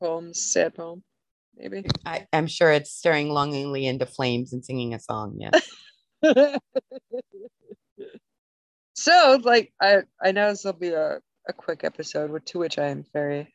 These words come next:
Speaker 1: apologetic to our fans.
Speaker 2: That's all right. You're very tired.
Speaker 1: Holy mother, there's no goal for this.
Speaker 2: <laughs>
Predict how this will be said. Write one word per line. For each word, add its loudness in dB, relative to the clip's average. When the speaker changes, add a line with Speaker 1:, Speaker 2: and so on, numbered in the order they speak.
Speaker 1:
apologetic -4
to -8
our -6
fans. -10
Speaker 2:
That's -4
all 2
right. 0
You're -2
very 2
tired. -8
Speaker 1:
Holy 4
mother, 2
there's 2
no 2
goal -4
for -16
this. -16
Speaker 2:
<laughs> 6